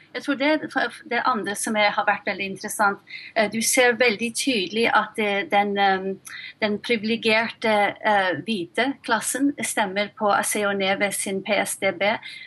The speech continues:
mens, eh, det, det mer lavlønte, ofte fargede brasilianere stemmer for, for Dilma Rousseff. Eh, og, og jeg s-, jeg tror vel, når vi snakker om det, dette valget som en valg mellom høyre og venstre, så føler jeg det mye mer en valg mellom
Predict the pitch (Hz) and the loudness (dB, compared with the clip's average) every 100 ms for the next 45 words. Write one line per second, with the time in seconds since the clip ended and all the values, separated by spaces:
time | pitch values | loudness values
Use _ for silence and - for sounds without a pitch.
0 | - 220 214 214 - 208 196 190 190 196 | -2 0 2 0 2 2 4 2 0 -2
1 | - 208 202 202 208 214 208 185 202 196 | -2 0 2 2 4 6 6 4 0 -2
2 | 185 - 202 - 220 - 214 208 220 196 | -2 -4 -2 -2 -4 -4 -4 0 0 0
3 | 175 214 208 208 - 202 185 185 202 - | -2 -6 -4 -4 -4 -2 0 0 -2 0
4 | 220 175 190 - 202 196 - - 196 208 | -2 -2 -4 -2 0 0 -2 -4 -2 -2
5 | 190 185 185 196 - - 208 - - - | -2 0 -2 -2 -2 -2 -4 -8 -20 -18
6 | - - - - 220 208 202 - 220 - | -16 -18 -12 0 4 4 4 4 2 4
7 | 233 226 - - 240 233 233 262 240 240 | 2 2 -2 -4 -4 -4 -2 -2 0 -2
8 | - - 226 226 240 - 254 - 285 254 | -4 -6 -2 -2 -2 -2 -2 -2 -2 -2
9 | 220 220 208 - 202 214 220 214 202 208 | 0 -2 -2 -6 0 2 2 0 -4 -2
10 | 208 202 - - - 202 214 214 208 196 | -2 -4 -8 -20 0 4 4 2 -2 -2
11 | 202 214 233 208 190 208 214 208 214 226 | -2 -2 0 0 0 -2 -2 0 0 -2
12 | - 196 220 - 214 208 208 220 220 254 | -6 -10 -10 -2 0 0 -2 -2 -2 0
13 | 247 226 208 208 208 214 208 208 202 202 | 2 2 2 2 2 2 0 2 2 -2